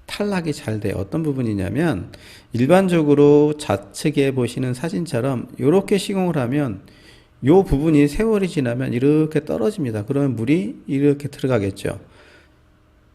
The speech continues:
지금 위에서 보시는 것처럼 이렇게 위에까지 올려서 마감재를, 후레싱까지 덮어버리는 게 가장 안전한 공법이고요.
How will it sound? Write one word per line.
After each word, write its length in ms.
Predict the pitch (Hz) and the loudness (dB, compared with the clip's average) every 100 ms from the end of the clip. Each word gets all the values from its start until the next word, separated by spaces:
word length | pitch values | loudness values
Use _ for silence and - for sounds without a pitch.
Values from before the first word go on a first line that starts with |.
| _ | _
지금 400 | - 180 185 139 | -2 0 2 4
위에서 280 | 156 180 160 | 4 6 4
보시는 320 | 143 160 156 | 2 2 2
것처럼 420 | 151 151 139 139 | 2 2 2 2
이렇게 300 | 123 143 135 | 0 0 -2
위에까지 560 | 107 131 143 143 131 139 | 2 2 4 2 2 0
올려서 640 | 110 113 120 113 131 131 | 0 0 -2 -2 -4 -4
마감재를, 640 | 117 87 123 139 127 123 127 | -2 -2 -2 -2 -2 -2 -4
후레싱까지 640 | - 190 180 175 143 139 | -2 -2 -2 -4 -4 -4
덮어버리는 680 | 117 - 131 123 120 104 95 | -6 -8 -4 -4 -2 -4 -4
게 220 | 127 151 | -4 -6
가장 380 | - - 143 143 | -10 -10 -6 -4
안전한 380 | 95 107 127 | -4 -4 -6
공법이고요. 840 | 147 95 98 139 120 92 98 180 160 | -6 -10 -8 -6 -4 -4 -4 -6 -6